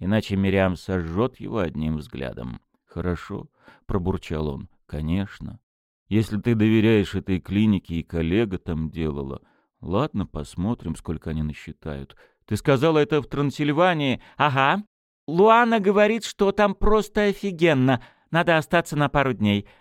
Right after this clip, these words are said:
Давай устроим себе мини-отпуск, а?» «Трансильвания?» «Да, там знают, что делать с зубами. Может, успеем съездить в замок Дракулы?» Мириам засмеялась,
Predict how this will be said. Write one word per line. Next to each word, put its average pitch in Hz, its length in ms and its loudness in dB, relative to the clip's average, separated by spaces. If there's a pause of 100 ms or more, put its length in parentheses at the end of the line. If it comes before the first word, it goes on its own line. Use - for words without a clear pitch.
Давай 233 260 6
устроим 190 420 2
себе 147 280 -2
мини-отпуск, 147 680 0
а?» 170 140 0 (260)
«Трансильвания?» 90 1000 0 (960)
«Да, 139 600 2 (140)
там 143 300 0
знают, 104 640 2
что - 300 -6
делать 90 460 0
с - 40 -14
зубами. 85 800 -2 (540)
Может, 98 320 -2
успеем 95 400 -2
съездить 92 500 -4
в 78 60 -14
замок 85 400 -4
Дракулы?» 80 600 -8 (400)
Мириам 123 340 4
засмеялась, 123 840 0